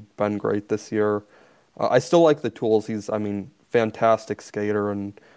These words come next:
um, he works very hard. I thi-, I think the, I think he still projects pretty well, um, but you'd probably like to see more production than what he has, which is, uh, thirty-three points in forty-two games and only eight goals. Um, even though he,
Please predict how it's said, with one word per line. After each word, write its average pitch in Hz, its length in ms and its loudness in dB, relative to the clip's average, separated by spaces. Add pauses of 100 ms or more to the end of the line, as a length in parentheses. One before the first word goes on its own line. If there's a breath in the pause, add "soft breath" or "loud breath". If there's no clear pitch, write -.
(240 soft breath)
um, - 280 -8
he 117 100 -2
works 117 300 2
very 107 340 2
hard. 101 480 -2 (400 soft breath)
I 107 140 -2
thi-, 131 160 0
I 123 100 4
think 147 240 0
the, 117 360 4 (160)
I 110 40 -14
think 135 180 -4
he 175 60 -6
still 123 220 0
projects - 720 -8 (100)
pretty 113 260 0
well, 107 520 2 (420 soft breath)
um, 107 200 -8
but 110 140 0
you'd 120 180 -8
probably 120 240 4
like 110 180 2
to 110 60 -10
see - 160 -8
more 101 220 -2
production 101 540 -6
than 101 360 -6 (220 loud breath)
what 107 120 -2
he 104 80 -2
has, 101 360 -4
which 104 200 -6
is, 104 300 -6
uh, 101 180 -2
thirty-three 117 500 0
points 107 440 -6
in 101 220 -8
forty-two 107 480 -2
games 104 460 -6
and 104 100 -6
only 113 300 0
eight 117 220 0
goals. 110 600 0 (480 loud breath)
Um, 104 280 -4
even 156 260 2
though 143 140 4
he, 117 360 -2